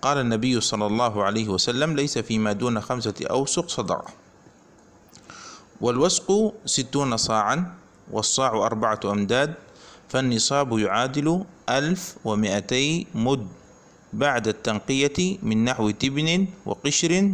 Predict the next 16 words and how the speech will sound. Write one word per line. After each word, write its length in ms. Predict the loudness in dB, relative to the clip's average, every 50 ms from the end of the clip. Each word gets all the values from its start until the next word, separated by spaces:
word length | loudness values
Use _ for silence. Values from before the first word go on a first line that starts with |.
| -2 -4 -2
لا 220 | 0 2 2 2
يؤكل 600 | 2 4 4 2 2 2 0 2 2 2 2 0 -2 -2 0
ولا 220 | 2 2 4 4
يدخر 520 | 2 2 0 0 -2 -2 -2 0 -2 0 0
معه. 280 | 0 0 0 -2 -4 -6 -12 -20 -20 -20 -20 -20 -20 -20 -20 -20 -20 -20 -20 -20 -20 -20 -20 -10 -2 0
وأما 480 | 2 2 2 2 2 2 2 2 2
ما 200 | 2 2 2 2
يدخر 600 | 2 2 0 0 0 -2 -2 -2 0 0 -2 -2
في 220 | 0 0 0 0 0
قشره 580 | 0 -2 -2 0 0 0 0 0 -2 -4 -4 -6 -12 -16 -20 -20 -20 -16 -4 0
ولا 280 | 0 2 4 4 2
يوكل 420 | 4 4 4 4 4 2 0 2 2
معه 580 | 2 2 2 2 0 0 0 0 0 0 -2 -4 -10 -18 -16 -6
كالأرز، 680 | -4 -2 -2 0 0 2 2 4 4 2 2 0 -2 -6 -8 -16 -20 -20 -20 -20 -12
فنصابه 960 | -4 -2 0 2 2 2 2 2 2 2 2 2 2 0 0 0 0 0 2
عشرة 500 | 2 0 0 0 0 0 -2 -2 -2